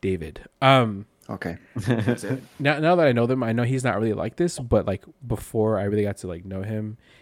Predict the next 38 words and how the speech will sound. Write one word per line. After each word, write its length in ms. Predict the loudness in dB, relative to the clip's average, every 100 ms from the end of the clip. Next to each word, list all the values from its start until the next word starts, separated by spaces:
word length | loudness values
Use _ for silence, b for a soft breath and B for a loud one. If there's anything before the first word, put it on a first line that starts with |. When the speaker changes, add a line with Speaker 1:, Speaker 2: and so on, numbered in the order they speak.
| b b -10
Speaker 1:
he 140 | -8
very 260 | -2 0 0
much 300 | 0 -4 -8
had, 340 | -10 -8 -8
like, 160 | -10 -10
a 100 | -12
stone 680 | -12 -12 -4 -4 -4 -8 -14
face, 520 | -14 -16 -14 -18 -18
just, 240 | -18 -14 -12
like, 340 | -12 -14 -20 _ _ _ _ _ _ _ _ _ -20 _ _ _ _ -6
didn't 240 | -2 0 0
look 80 | 0
like 140 | 0
he 60 | 2
got 200 | 2 2
Speaker 2:
Medusa? 20 |
Speaker 1:
ex-, 220 | -2 -12 -20 -4
like, 260 | -2 -4 -2
didn't 280 | 0 2 2
look 140 | 0
like 120 | -2
he 80 | 0
got 340 | 2 2 0 -10 _ -12
excited 400 | -8 -4 -2 -2
about 300 | -2 -4 -4
much. 360 | -6 -6 -12 b b b b
Just 140 | -16 -8
kinda 240 | -4 -4
like, 240 | -6 -10 -4
like, 120 | 4
what, 180 | 4 8
what's 160 | 8
that 160 | 8 6
character's 420 | 6 6 4 2
name 240 | 2 2 2
that 140 | 0
played, 240 | 0 0 2
um, 460 | 2 0 -4 -14